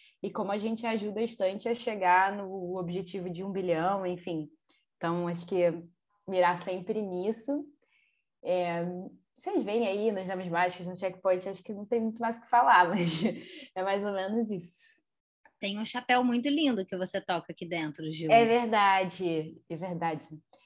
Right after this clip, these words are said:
Speaker 1: Tem, enfim, tem uma coisa preta que a gente começou tem tempo já, ele mudou, já foi muitas coisas, mas sempre com o objetivo de trazer esse debate pra perto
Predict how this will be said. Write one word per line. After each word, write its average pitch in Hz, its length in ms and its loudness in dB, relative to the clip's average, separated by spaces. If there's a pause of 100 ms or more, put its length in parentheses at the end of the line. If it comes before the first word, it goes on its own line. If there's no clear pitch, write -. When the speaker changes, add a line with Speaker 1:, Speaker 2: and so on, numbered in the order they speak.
(280)
Speaker 1:
Tem, 190 600 -2 (260)
enfim, 226 360 -2
tem 196 160 0
uma 208 100 0
coisa 208 340 -4
preta 202 480 0
que - 80 -6
a 190 60 -2
gente 180 280 -12
começou 185 880 0 (1500)
tem 180 300 -2
tempo 254 680 4
já, 208 480 6
ele 214 240 2
mudou, 196 720 0
já 190 160 -4
foi 185 600 0
muitas 214 440 2
coisas, 190 720 -4
mas 185 360 -4
sempre 208 360 -2
com 233 140 -6
o 220 60 -4
objetivo 220 500 -2
de 196 100 -8
trazer 185 320 -4
esse 180 140 -6
debate 175 400 -2
pra 180 120 -4
perto 175 360 -6